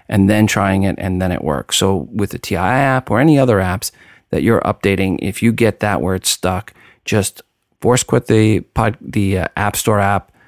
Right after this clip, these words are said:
power the device down, repower it back up, and then go into updates and do the update again on it,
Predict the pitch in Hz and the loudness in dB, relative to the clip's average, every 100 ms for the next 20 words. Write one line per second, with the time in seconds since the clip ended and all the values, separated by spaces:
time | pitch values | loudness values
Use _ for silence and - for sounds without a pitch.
0 | _ _ _ - 110 107 123 120 117 110 | _ _ _ -6 -2 2 2 2 0 0
1 | 104 104 - 95 95 95 98 _ _ _ | 0 0 0 0 2 0 -4 _ _ _
2 | - 107 120 - 107 107 101 101 - 98 | -8 0 0 0 0 0 0 -4 -2 -2
3 | 92 - 90 98 101 98 92 92 - - | -2 -4 -2 0 2 2 2 0 -4 -6
4 | 90 - 82 - 85 80 - - 92 87 | -6 -4 -4 -2 -4 -4 -8 -8 -6 -4
5 | 87 67 - 85 85 78 80 80 76 71 | -4 -6 -4 -4 -4 -2 -2 -2 -2 -6